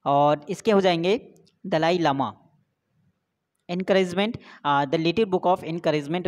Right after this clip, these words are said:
बुक का नाम हो जाएगा और दलाई लामा इसके राइटर हो जाएंगे। नेक्स्ट है प्लेटफॉर्म स्केल यानी For a Post Pandemic World और इसके हो जाएंगे संगीत पॉल चौधरी।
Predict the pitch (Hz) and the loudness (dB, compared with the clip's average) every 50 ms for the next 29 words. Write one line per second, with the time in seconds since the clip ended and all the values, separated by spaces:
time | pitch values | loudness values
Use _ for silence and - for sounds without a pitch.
0 | 151 127 131 143 - - 160 143 131 139 160 170 170 139 143 143 143 180 247 247 | -4 -2 -4 -6 -4 -4 -6 -4 -4 -6 -6 -4 -4 -2 -2 -2 -2 -2 -4 -4
1 | 143 135 127 151 151 160 180 180 180 175 175 180 175 - - 214 170 143 143 151 | -4 -2 -2 -2 0 0 0 2 0 0 0 -2 -4 -2 -4 -2 -2 0 0 0
2 | 202 196 180 170 156 160 165 175 220 - - - - - - - 156 175 214 220 | 0 2 2 2 0 0 -2 -2 -4 -6 -8 -16 -20 -18 -10 -4 0 0 0 0
3 | - - 214 208 214 208 202 175 180 185 - - 196 196 202 202 196 190 - - | 0 0 0 0 2 0 0 0 0 0 0 0 0 0 2 0 -2 -6 -6 -4
4 | - 180 180 180 175 156 143 147 165 170 - - 156 156 156 170 165 - 175 175 | -4 -2 -2 -2 -4 -4 -6 -6 -6 -8 -4 -2 0 2 0 0 -2 0 2 2
5 | 190 202 196 - - - - 156 151 151 147 170 165 170 180 185 175 - - - | 2 2 0 -4 -10 -6 -4 -4 -4 -2 -2 -2 -2 -2 -4 -6 -8 -12 -20 -20
6 | _ _ _ _ _ _ _ _ _ - 139 131 160 175 175 151 120 - - - | _ _ _ _ _ _ _ _ _ -10 -4 0 2 2 2 0 -2 -8 -14 -20
7 | - - - _ - 143 151 175 180 - - 233 214 196 202 190 190 190 202 208 | -20 -20 -14 _ -2 -2 0 0 -2 0 2 2 4 4 2 0 0 0 0 0
8 | 208 202 - 190 170 170 165 185 190 196 190 - - 160 156 160 170 180 175 - | 0 -2 -4 -4 -4 -2 0 0 0 0 0 -2 -2 2 2 2 2 0 -4 -6
9 | 165 139 135 120 123 127 120 107 | -6 -6 -6 -6 -10 -16 -16 -18